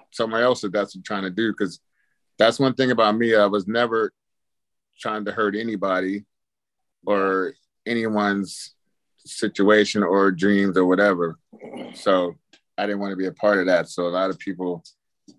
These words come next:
uh, got turned away. That's, that's kind of stuff you never hear because people don't really talk about that stuff. But I was, I, I was, uh, even people that trained with me and whatever, I was nothing but a positive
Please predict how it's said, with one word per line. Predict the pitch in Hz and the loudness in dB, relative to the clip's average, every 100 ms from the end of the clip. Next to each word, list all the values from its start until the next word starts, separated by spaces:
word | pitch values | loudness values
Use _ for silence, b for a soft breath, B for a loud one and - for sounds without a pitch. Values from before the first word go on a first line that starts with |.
| - - | -18 -4
uh, | 87 87 85 78 76 - | 0 2 2 -2 -6 -2
got | 98 - | -2 0
turned | 110 95 | -2 0
away. | 90 104 104 | 2 2 4
That's, | 113 123 - _ _ _ _ - | 2 0 -6 _ _ _ _ 0
that's | 151 151 | 0 0
kind | 175 | -4
of | 151 | -2
stuff | 151 120 | -4 -4
you | 120 120 | -4 -2
never | 123 120 | -4 -4
hear | 117 135 110 110 - | -6 -4 -4 -8 -16
because | 101 110 104 - | -6 -4 -4 -4
people | 123 113 | -6 -4
don't | 107 | -2
really | 104 - | -4 -2
talk | 117 104 | -2 0
about | 98 90 | -2 0
that | 110 107 | 0 0
stuff. | - 92 85 | -2 -4 -2
But | 92 | 0
I | 101 | 2
was, | 104 98 - - _ _ _ _ | 0 -2 -14 -20 _ _ _ _
I, | 98 101 90 - - | 0 0 0 -10 -6
I | 101 | -4
was, | 98 98 87 | -4 -6 -6
uh, | 90 87 87 85 80 78 - _ _ _ _ _ _ - | -4 -2 -2 -4 -6 -10 -16 _ _ _ _ _ _ -4
even | 117 117 | -2 0
people | - 110 | 0 2
that | 104 95 | 2 2
trained | - 117 113 107 | 0 -2 0 -2
with | 104 | -4
me | 110 110 | -4 -4
and | 101 | -4
whatever, | 95 107 110 104 104 - _ _ _ _ _ _ - | 0 0 0 -2 -6 -10 _ _ _ _ _ _ -6
I | 95 | -4
was | 95 | -2
nothing | 101 90 95 | -4 -4 -4
but | 95 | -4
a | |
positive | 82 - 101 95 92 85 | -4 0 0 0 -4 -8